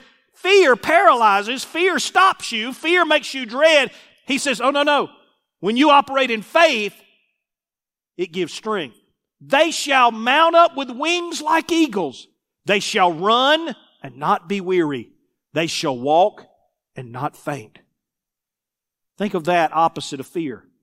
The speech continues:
Fear causes you to stop. Fear causes you to say, "I can't. Not me. I'm not able." Look,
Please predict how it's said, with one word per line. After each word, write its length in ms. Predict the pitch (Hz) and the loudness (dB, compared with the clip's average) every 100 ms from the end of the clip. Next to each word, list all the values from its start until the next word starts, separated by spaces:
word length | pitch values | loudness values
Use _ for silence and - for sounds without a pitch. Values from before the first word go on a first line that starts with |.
| _ _ _ _ _ _ _ _ - | _ _ _ _ _ _ _ _ -8
Fear 260 | 160 147 | -4 -4
causes 440 | - 143 135 123 120 | -2 -4 -4 -6 -12
you 120 | 127 | -12
to 60 | |
stop. 500 | 117 - 151 110 - _ _ _ _ _ _ _ _ | -12 -8 -8 -8 -14 _ _ _ _ _ _ _ _
Fear 320 | _ 160 160 139 | _ -4 -2 -2
causes 480 | 151 139 127 127 | -2 -2 -4 -8
you 100 | 127 | -10
to 60 | 127 | -10
say, 300 | - 135 131 _ | -8 -8 -8 _
"I 80 | - | -18
can't. 400 | - 170 131 95 _ _ _ _ _ _ _ _ _ | -14 -12 -12 -16 _ _ _ _ _ _ _ _ _
Not 240 | 123 143 131 | -4 -4 -4
me. 320 | 156 127 92 _ _ _ _ - | -8 -8 -14 _ _ _ _ -18
I'm 100 | 123 | -10
not 200 | 135 143 | -4 -2
able." 280 | 147 139 131 _ - | -2 -2 -6 _ -4
Look, 220 | 180 151 | -2 -2